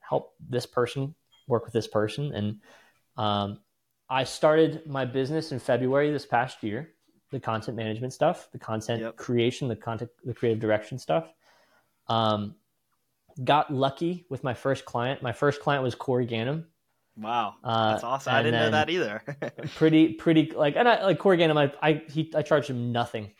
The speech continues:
Speaker 1: to, and I was just posting his content, and I was just, like,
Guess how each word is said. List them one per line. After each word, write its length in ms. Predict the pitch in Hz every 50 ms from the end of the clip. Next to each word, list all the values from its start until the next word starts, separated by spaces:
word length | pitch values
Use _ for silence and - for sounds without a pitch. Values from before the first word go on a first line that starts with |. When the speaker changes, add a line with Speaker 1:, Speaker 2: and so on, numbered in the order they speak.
| - _ _
Speaker 1:
to, 200 | - 123 110 113 - _ - - -
and 80 | 139 127
I 80 | 131 123
was 100 | 120 120
just 160 | 113 - -
posting 260 | 127 120 113 - 117
his 80 | 101 -
content, 380 | - 95 95 95 - 98 98 - -
and 100 | 110 107
I 80 | 101
was 100 | 101 95
just, 180 | - 104 - -
like, 220 | 104 95 - -